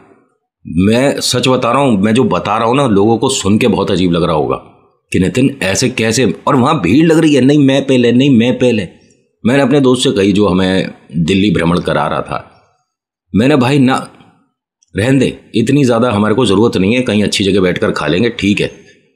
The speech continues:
कह रहा, "नहीं यार आए हैं तो एक बार," मैंने भी कभी नहीं खाया, इतना टाइम मुझे भी दिल्ली में हो गया, सुना बहुत है मैंने इसके बारे में, एक बार देखते हैं। मैंने कहा, "चल कोशिश करते हैं।" अब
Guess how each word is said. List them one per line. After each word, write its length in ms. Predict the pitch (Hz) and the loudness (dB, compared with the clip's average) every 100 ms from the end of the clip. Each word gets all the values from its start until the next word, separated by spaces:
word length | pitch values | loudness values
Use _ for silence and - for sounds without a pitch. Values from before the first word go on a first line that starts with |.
| - | -4
कह 80 | 123 | -2
रहा, 100 | 120 | 0
"नहीं 200 | 104 101 | 0 0
यार 180 | 92 | 0
आए 240 | 82 85 95 | -2 0 0
हैं 120 | 92 | 0
तो 120 | 92 | 0
एक 120 | 87 | 0
बार," 280 | 85 82 - - - - | 0 -2 -6 -14 -10 -4
मैंने 180 | 101 110 | 0 0
भी 100 | 113 | 0
कभी 200 | 95 101 | 0 0
नहीं 120 | 98 | 0
खाया, 240 | 80 92 | -2 -2
इतना 240 | 95 95 90 | -2 -2 -2
टाइम 220 | 90 87 | -2 0
मुझे 200 | 85 85 | 2 2
भी 100 | 95 | 0
दिल्ली 240 | 78 78 | 0 0
में 100 | 92 | 0
हो 100 | 73 | 0
गया, 220 | 60 71 - - _ _ - | -4 -6 -10 -20 _ _ -6
सुना 260 | 127 139 | -2 2
बहुत 260 | 110 95 110 | 2 0 0
है 60 | |
मैंने 180 | 113 104 | 0 0
इसके 160 | 101 98 | 0 0
बारे 180 | 87 98 | 0 0
में, 120 | 135 | 0
एक 80 | 117 | 0
बार 240 | 113 - - - | -2 -4 -14 -16
देखते 420 | 78 80 120 - | -8 -2 -2 -2
हैं। 200 | 123 139 - _ _ _ _ - | -4 -4 -10 _ _ _ _ -4
मैंने 200 | 110 123 | 0 0
कहा, 100 | 117 | 0
"चल 240 | 110 127 139 | -2 -2 -2
कोशिश 380 | - 110 123 - | 0 0 0 -4
करते 240 | 110 113 | -6 -6
हैं।" 140 | 147 - _ _ _ _ _ _ _ - | -8 -10 _ _ _ _ _ _ _ -6
अब 100 | 117 | -2